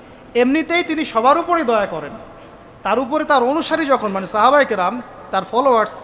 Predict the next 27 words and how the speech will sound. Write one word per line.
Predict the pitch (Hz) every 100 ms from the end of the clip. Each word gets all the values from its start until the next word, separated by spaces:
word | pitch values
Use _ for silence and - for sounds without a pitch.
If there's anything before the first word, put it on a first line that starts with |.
| - - -
তাদের | 208 240 254
প্রতি | 262 269
তিনি | 254 254
ছিলেন | 269
লিনতা | 226 294 311 269 247
লাহুম, | 226 208 202 -
খুবই | 262 302 285
নরম, | 226 220 226 226 208 175 -
কোমল, | 202 214 202
নম্র। | 170 160 156 139 - - - -
তুমি | 262 302
যদি | 285 302
তাদের | 262 240 254
প্রতি | 262 247 - -
কঠোর | - 247 359
হতে, | 247 - 139 - - - - - -
মানে | 170 185
তুমি | 185 240 247
যদি | 269 277 240
অনুসারীদের | 233 240 262 269
প্রতি | 240 269
খুব | 262 -
কঠোর | 220 220 330
হতে, | 247 190
রূঢ় | 214 311
স্বভাবের | 294 247 214 202
হতে, | 170 226